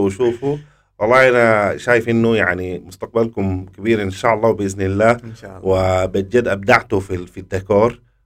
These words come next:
Speaker 1: وأبدعتوا في
Speaker 2: Thank you
Speaker 1: ال-،
Speaker 2: so
Speaker 1: في
Speaker 2: much.
Speaker 1: الناس اللي لميتوها.
Speaker 2: Thank you so
Speaker 1: آه،
Speaker 2: much.
Speaker 1: already. فالenvironment ذاته حاجة fantastic
Speaker 2: يس،
Speaker 1: والله.
Speaker 2: يس. مهمة
Speaker 1: رهيبة
Speaker 2: شديد،
Speaker 1: جدًا.
Speaker 2: مهمة جدًا. آه، آه،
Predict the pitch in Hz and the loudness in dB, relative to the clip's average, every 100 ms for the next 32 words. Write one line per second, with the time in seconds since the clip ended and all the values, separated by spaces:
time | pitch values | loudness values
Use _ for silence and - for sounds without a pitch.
0 | _ 87 87 120 120 107 95 95 92 90 | _ -10 -2 -2 -2 -6 -4 -4 -4 -6
1 | 90 87 90 98 110 117 101 95 95 92 | -6 -6 -6 -4 0 0 -2 -2 -2 -2
2 | 92 98 110 117 - 110 104 101 - 82 | -2 2 2 2 -4 -10 -10 -12 -14 -6
3 | 92 92 87 - 107 107 101 101 113 120 | -2 0 -2 -2 2 2 4 4 4 0
4 | - _ _ _ _ - 98 98 101 107 | -2 _ _ _ _ 4 6 6 4 6
5 | 120 123 110 95 104 101 98 95 98 95 | 6 6 4 2 2 2 0 0 0 0
6 | 92 - _ _ _ _ _ _ _ - | -2 -6 _ _ _ _ _ _ _ -2
7 | 104 95 98 - 90 104 73 80 98 98 | 0 0 -2 -2 -6 -6 -6 -8 -8 -10
8 | - - 107 123 110 95 87 90 85 87 | -12 -14 -6 -2 -2 -2 -4 -8 -12 -14
9 | 90 95 85 80 80 78 - _ _ _ | -12 -12 -12 -14 -20 -20 -20 _ _ _
10 | _ _ _ 101 104 101 98 - 104 101 | _ _ _ 0 2 2 0 -4 -2 0
11 | 98 | 0